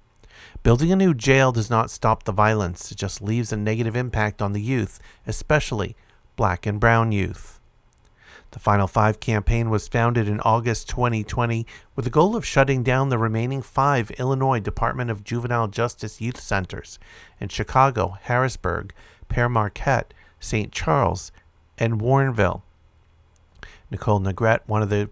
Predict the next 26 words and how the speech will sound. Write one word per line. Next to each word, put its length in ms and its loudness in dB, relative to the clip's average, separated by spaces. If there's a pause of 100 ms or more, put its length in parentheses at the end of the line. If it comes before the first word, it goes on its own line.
group's 260 -6
founders, 460 0
said 160 -2
the 80 -4
facilities 560 -4
harm 300 0
Illinois 360 0
youth 540 -2 (360)
and 120 -2
are 60 2
not 260 2
effective 480 -2
in 100 2
addressing 480 -2
their 180 0
needs 480 -4 (360)
or 200 6
the 120 0
needs 260 -2
of 80 -4
the 60 -4
communities 580 -2
those 260 -2
youth 300 -4
come 260 -4
from. 360 -10